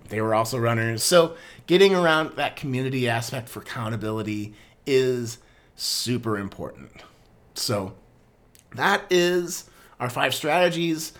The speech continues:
to help make twenty twenty-four your best year yet. Again, it's have clear, big, bold goals for yourself that define the best you in the future so you can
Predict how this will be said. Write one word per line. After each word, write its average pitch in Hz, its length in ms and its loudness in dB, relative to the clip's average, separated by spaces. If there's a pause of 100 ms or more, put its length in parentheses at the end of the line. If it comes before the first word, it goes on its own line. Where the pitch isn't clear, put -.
(140)
to 135 100 -8
help 156 380 -2
make 127 260 -6
twenty 123 240 -6
twenty-four 123 1040 -2
your 139 400 -2
best 131 360 -2
year 110 280 -4
yet. 135 560 -2 (520)
Again, 143 400 2
it's 131 380 -4 (360)
have 170 480 0
clear, 143 340 0
big, 131 520 2 (260)
bold 131 580 -2
goals 127 380 -4
for 135 100 -4
yourself 117 760 0
that 120 360 -8
define 143 360 -2
the 139 80 -4
best 143 500 0
you 135 320 -2
in 123 60 -4
the 120 60 -6
future 202 520 0 (360)
so - 160 -6
you 123 140 0
can 110 340 -6